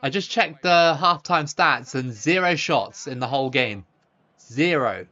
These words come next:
This has to be one of the worst matches I've played so far. It's just nothing going on. The two are just so well matched that you just can't get past each other.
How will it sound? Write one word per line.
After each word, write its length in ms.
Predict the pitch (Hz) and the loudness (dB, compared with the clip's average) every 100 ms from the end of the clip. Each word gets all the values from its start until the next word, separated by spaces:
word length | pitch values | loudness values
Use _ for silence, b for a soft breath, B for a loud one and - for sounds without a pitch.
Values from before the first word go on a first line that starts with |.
| _ _ _ | _ _ _
This 180 | 196 185 | -4 2
has 220 | 262 254 | 2 2
to 60 | |
be 160 | 226 233 | -2 -2
one 180 | 196 220 | 0 -2
of 80 | 202 | -2
the 80 | |
worst 440 | 190 190 226 220 - | -4 2 2 2 0
matches 540 | 208 214 180 214 190 | 2 2 0 0 2
I've 180 | 208 196 | 0 0
played 320 | 208 254 302 | 0 0 0
so 220 | - 165 | 0 -2
far. 420 | 147 165 120 107 143 | 0 2 0 0 -6
It's 160 | 202 - | -10 -4
just 180 | 262 190 | -6 -6
nothing 560 | 185 233 285 - 202 | -6 -2 -2 -4 -4
going 320 | 190 196 202 | 0 0 0
on. 400 | 240 240 175 151 | 0 0 0 -4
The 100 | 151 | -4
two 540 | 185 - 269 269 233 196 | -4 -2 -2 0 0 0
are 140 | 170 | -2
just 280 | 170 208 180 - - | -2 -6 -6 -8 -2
so 280 | 254 240 233 | 2 2 2
well 300 | 190 196 196 | 0 0 0
matched 540 | 220 196 143 - - | 2 2 0 -8 -6
that 260 | 170 165 147 | 0 0 0
you 120 | 170 | -8
just 240 | 151 190 | -8 -12
can't 380 | - 185 208 170 | -12 -4 -2 -2
get 200 | 185 165 | -6 -6
past 380 | 156 208 226 - | 0 0 0 -4
each 200 | 170 - | -6 -2
other. 340 | 151 120 104 | -4 -2 -8